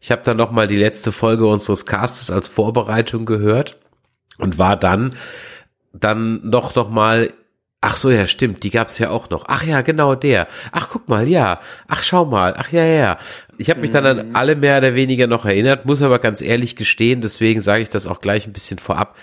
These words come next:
Speaker 1: Also alle Namen der Targaryens und so weiter habe ich jetzt gerade noch nicht wieder drauf. Da war ich recht fit in der letzten Folge gewesen,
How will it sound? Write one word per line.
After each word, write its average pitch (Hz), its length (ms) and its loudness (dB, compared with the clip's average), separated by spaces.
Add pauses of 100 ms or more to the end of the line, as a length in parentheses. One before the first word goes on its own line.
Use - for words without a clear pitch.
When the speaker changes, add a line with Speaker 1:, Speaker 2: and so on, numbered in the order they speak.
(440)
Speaker 1:
Also 101 280 -4 (120)
alle 156 320 0
Namen 147 840 0 (680)
der 117 520 0
Targaryens 120 1040 0
und 104 260 -6
so 104 140 -2
weiter 107 360 2
habe 107 140 -4
ich - 100 -8
jetzt - 180 -8
gerade 104 320 0
noch 98 220 0
nicht 120 300 -6
wieder 87 240 -2
drauf. 85 600 -4
Da 101 160 2
war 135 160 2
ich 202 200 0
recht 180 220 0
fit - 300 -2
in 117 180 0
der 107 120 4
letzten 95 340 -2
Folge 90 420 0
gewesen, 82 640 -6